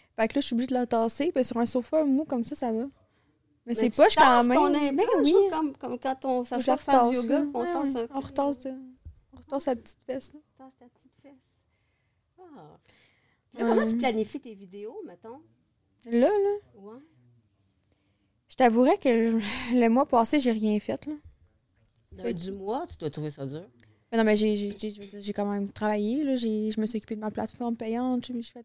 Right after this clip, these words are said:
Speaker 1: quand même des TikTok un peu, pis tout. Mais je pense que j'ai pas fait de tournage, hein.
Speaker 2: Ouais.
Speaker 1: Donc, euh, je sais pas comment je vais faire, là.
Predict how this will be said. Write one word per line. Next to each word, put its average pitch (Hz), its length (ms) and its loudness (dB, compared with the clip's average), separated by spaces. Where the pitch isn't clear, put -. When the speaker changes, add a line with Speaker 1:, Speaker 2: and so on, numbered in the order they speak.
Speaker 1:
quand 233 60 -8
même 226 140 0
des 226 100 -2
TikTok - 420 -6
un 240 80 -4
peu, 269 220 -10
pis - 220 -10
tout. 349 40 -2
Mais 240 80 0
je - 60 -2
pense 269 100 8
que 277 60 4
j'ai 262 60 0
pas 247 100 2
fait 269 100 4
de 247 80 2
tournage, 240 640 -2
hein. 311 160 -6
Speaker 2:
Ouais. 202 260 -12
Speaker 1:
Donc, 226 320 -4
euh, 220 400 0
je 220 60 -12
sais - 180 -14
pas 247 160 -6
comment 233 280 0
je 233 100 -4
vais 226 40 -2
faire, 220 320 -4
là. 226 100 -2